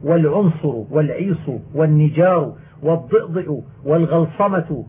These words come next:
والعكدة أصل اللسان، والمقذ أصل الأذن، السنخ أصل السن، وكذلك الجزم، القصرة أصل العنق،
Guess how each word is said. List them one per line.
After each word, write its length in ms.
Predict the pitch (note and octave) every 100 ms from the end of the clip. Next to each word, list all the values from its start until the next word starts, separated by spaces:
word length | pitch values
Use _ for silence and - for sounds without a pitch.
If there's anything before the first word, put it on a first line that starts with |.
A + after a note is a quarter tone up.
| - - - - - -
والعكدة 800 | E3+ E3 C#3 E3+ A3 A3+ A3+ A3+
أصل 400 | A3+ G#3+ - G3+
اللسان، 580 | D#3+ C#3+ - C#3 A#2+ G2+ - -
والمقذ 840 | C#3 E3 D#3 D#3 F3 G#3 E3 D3 G#3
أصل 540 | A3 A3 F#3 - F#3+
الأذن، 560 | E3 A#3+ G#3+ D#3 A2+ G2+ - - - F3
السنخ 680 | E3 - B3 A#3+ F3 -
أصل 580 | A3 A3+ G3 E3+ G3 F3+
السن، 500 | - - G3+ C3+ A#2 - -
وكذلك 640 | D#3 D#3 D#3 F#3 F3+ E3 E3
الجزم، 580 | D3+ - G3 C#3+ B2+ A2+ - - - -
القصرة 1040 | F3 F3 D#3+ E3+ E3 A3+ A#3+ A3 - A3 G#3
أصل 360 | F#3+ - G#3 F#3+
العنق، 560 | F#3+ A3 D#3 D3+ B2+